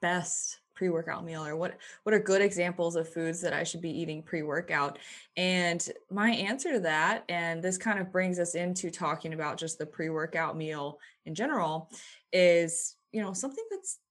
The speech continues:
easy to stomach. You know, you're gonna be going into the gym and you're gonna be pushing it really hard. You're gonna be reaching near maximal levels of exertion.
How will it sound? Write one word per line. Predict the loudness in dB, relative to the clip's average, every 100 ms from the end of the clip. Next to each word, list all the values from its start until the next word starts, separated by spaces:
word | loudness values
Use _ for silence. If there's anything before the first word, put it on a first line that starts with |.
| -2
easy | 0 2 4
to | 4
stomach. | 2 0 -2 -4 -8 -12 -6
You | -4
know, | -2 -2
you're | 0 0
gonna | 0 0
be | 2 0
going | 0 0 0 -2
into | -4 -6
the | -8
gym | -6 -2 -2 -2 -4 -6
and | -6 -6 -4
you're | -4 -2
gonna | -4 -2
be | 0 0 -2 -4 -6
pushing | -4 -2 -4
it | -4
really | -2 -2
hard. | -4 0 4 6 6 4
You're | -2
gonna | -2 -2
be | 0 -2 -4 -14 2
reaching | 4 6 4 2 2 2 2 2
near | 2 2
maximal | 2 0 2 2 4
levels | 2 2 0
of | -2
exertion. | -2 2 2 2 2 4 2